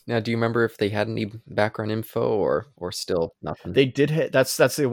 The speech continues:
Speaker 2: that's the one thing why I was, like, hesitant to watch it, because he does have a lot of, like, background information that he, uh, somehow dug up. So I was like, "Okay, do I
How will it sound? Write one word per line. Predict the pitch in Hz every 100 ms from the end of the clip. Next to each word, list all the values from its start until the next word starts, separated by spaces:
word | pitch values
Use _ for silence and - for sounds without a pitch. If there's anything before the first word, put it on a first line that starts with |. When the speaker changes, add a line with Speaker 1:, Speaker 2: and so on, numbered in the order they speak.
| 123
Speaker 2:
that's | 120 -
the |
one | 117 120
thing | 104 113 107
why | 101 101 101
I |
was, | 98 110
like, | 101 95
hesitant | - 101 98 90 110 104
to | - 98
watch | 92 90 -
it, | 104
because | 104 - 101
he | 101
does | 95 98 -
have | 98
a | 98
lot | 98 98
of, | 98
like, | 98 95 - _ _
background | 95 95 104 98
information | 95 - 92 90 -
that | 92
he, | - 92 92
uh, | 82 78 82 - - -
somehow | - 127 123
dug | 107 107 98
up. | 98 101
So | - 110
I |
was | 104
like, | 107 104 -
"Okay, | - 92
do | 95
I | 101 98